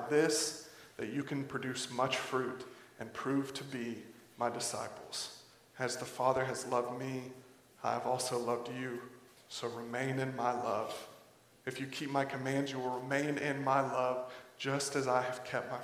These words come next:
Father's commands and his re-, and remain in his love." So these are the things. These are the things that make us complete. These are the things that put Christ's joy, his fullness into us.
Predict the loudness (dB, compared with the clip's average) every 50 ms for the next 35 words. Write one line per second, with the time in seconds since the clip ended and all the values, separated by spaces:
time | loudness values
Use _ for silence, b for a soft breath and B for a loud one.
0 | 2 4 6 6 6 4 2 0 -2 -4 -4 -4 -4 -6 -6 -6 -6 -8 -8 -8
1 | B B B B B B B -20 -20 -18 -16 -8 -4 -4 -2 -2 -4 -6 -6 -8
2 | -8 -10 -14 -8 -6 -6 -6 -4 -6 -6 -6 -4 -4 -2 -2 -2 -4 -4 -6 -8
3 | -8 -10 -10 -10 -8 -8 -8 -6 -6 -6 -8 -8 -12 -16 -12 -12 -12 -12 -12 -14
4 | -16 -18 -20 -20 -20 -20 -20 -20 -20 -20 -20 -20 -20 -20 -20 -20 -20 -20 _ _
5 | -20 -20 -16 -12 -12 -6 -2 2 2 4 4 4 4 2 0 -2 -4 -6 -8 -4
6 | -2 -2 0 0 -2 -4 -6 -10 -10 -10 -12 -12 B B B B B B 2 4
7 | 6 6 6 6 6 6 6 6 4 4 4 4 2 0 0 0 -2 0 0 -2
8 | -2 -4 -4 -6 -8 -8 -2 0 2 2 2 2 0 -2 0 0 4 4 4 4
9 | 4 4 2 2 4 2 2 2 2 2 2 2 2 -2 -6 -8 -8 -6 2 8
10 | 10 12 12 12 10 8 4 2 4 6 8 8 8 8 6 8 6 6 6 6
11 | 2 2 2 4 4 4 2 2 0 0 0 0 -2 -2 0 0 0 2 2 2
12 | 0 0 -4 -6 -8 B